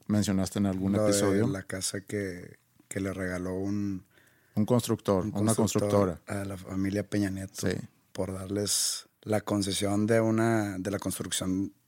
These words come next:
Speaker 2: de un ferrocarril, o no me acuerdo qué era.
Speaker 1: Pero bueno, corrieron a Carmen Aristegui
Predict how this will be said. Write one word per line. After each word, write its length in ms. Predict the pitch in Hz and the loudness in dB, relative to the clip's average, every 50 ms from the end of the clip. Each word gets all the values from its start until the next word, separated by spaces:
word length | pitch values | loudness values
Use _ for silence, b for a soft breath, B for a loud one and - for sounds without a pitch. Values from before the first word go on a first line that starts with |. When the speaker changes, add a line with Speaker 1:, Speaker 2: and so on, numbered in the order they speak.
| - | -14
Speaker 2:
de 100 | - - | -10 -8
un 180 | 104 98 92 - _ | -6 -6 -8 -10 _
ferrocarril, 720 | - - 107 104 - - - - - - - - - - - | -10 -6 -4 -4 -2 -2 -2 -2 -4 -4 -8 -8 -8 -8 -8
o 60 | - | -10
no 80 | 160 | -10
me 120 | 302 - - | -10 -10 -12
acuerdo 220 | - - 196 - - | -12 -12 -12 -8 -8
qué 80 | - | -8
era. 140 | - - - - _ _ _ - | -8 -10 -14 -20 _ _ _ 4
Speaker 1:
Pero 160 | - 165 175 | 6 8 8
bueno, 280 | 180 196 170 104 - - _ _ | 8 6 6 4 0 -4 _ _
corrieron 420 | - 110 104 101 98 87 92 110 120 | 0 2 4 4 4 4 4 4 4
a 60 | 117 | 4
Carmen 260 | - 110 101 113 120 117 | 4 4 4 4 4 2
Aristegui 480 | 110 110 - - 143 143 135 98 90 | 2 0 0 0 0 0 0 -2 -8